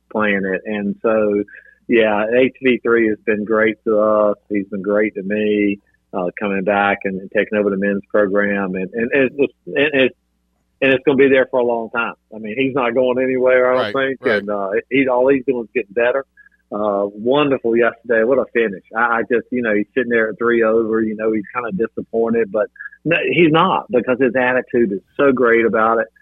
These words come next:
Speaker 1: Makes that eagle on thirteen, birdies fourteen, and then obviously with the, the long putt on sixteen, uh, uh, was phenomenal. And I, I think, uh, you know, I'm, I'm excited to watch him play today and hopeful, uh, that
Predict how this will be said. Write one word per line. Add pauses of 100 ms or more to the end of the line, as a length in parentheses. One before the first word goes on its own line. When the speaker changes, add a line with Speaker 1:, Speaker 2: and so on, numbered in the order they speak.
(300)
Speaker 1:
Makes
that
eagle
on
thirteen,
birdies
fourteen,
and
then
obviously
with
the, (360)
the
long
putt
on (100)
sixteen,
uh,
uh, (400)
was (100)
phenomenal.
And
I,
I
think,
uh,
you
know,
I'm,
I'm (160)
excited
to
watch
him
play
today
and (120)
hopeful,
uh, (420)
that